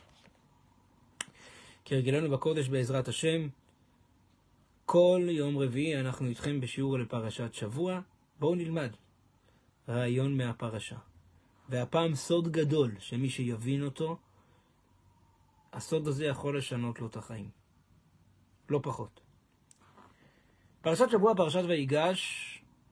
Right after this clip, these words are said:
אחרי שלמדנו בפרשה הקודמת, שבנימין נמצא הגביע בתוך שקו, זה היה בעצם תרגיל שיוסף עשה כדי לבוא ולראות את הנאמנות של האחים שלו,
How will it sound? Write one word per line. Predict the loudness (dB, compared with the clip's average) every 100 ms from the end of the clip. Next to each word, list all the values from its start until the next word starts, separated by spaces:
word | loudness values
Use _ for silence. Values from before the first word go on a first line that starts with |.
| _ _ _
אחרי | -4 0 2 0
שלמדנו | 0 0 0 0 0
בפרשה | -2 0 0 0 -2 0 0
הקודמת, | -2 0 0 0 -4 -8 -18 _ _ _ _ _ _ _ -14 -8 -2 -2 -2 -4 -6 -10 -14 _ _ _ _ _ _ _ _ _ _ _ _ -8
שבנימין | 0 2 2 2 4 4 2 -2 -12 _ _ _ _ _ _ _ _ _ _ _ -4
נמצא | -2 0 2 4 4 2 -2 -6 -4
הגביע | -2 0 0 0 0 0 -4 -14 _ _ _ _ _ _ -20 _ _ _ _ _ -6
בתוך | -4 0 0 0 -6 -16 _
שקו, | -8 -4 0 2 2 0 -18 -20 -20 -20 -20 -10
זה | 0
היה | 2
בעצם | 4 4 4 0
תרגיל | 0 0 2 2
שיוסף | 0 -2 -2 -4 -4
עשה | 0 0
כדי | 0 0
לבוא | 0 0
ולראות | 0 0 0
את | -2
הנאמנות | -2 -2 0 0 -2 -2
של | -2
האחים | -2 -4 -6 -4 -4
שלו, | -2 -2 -2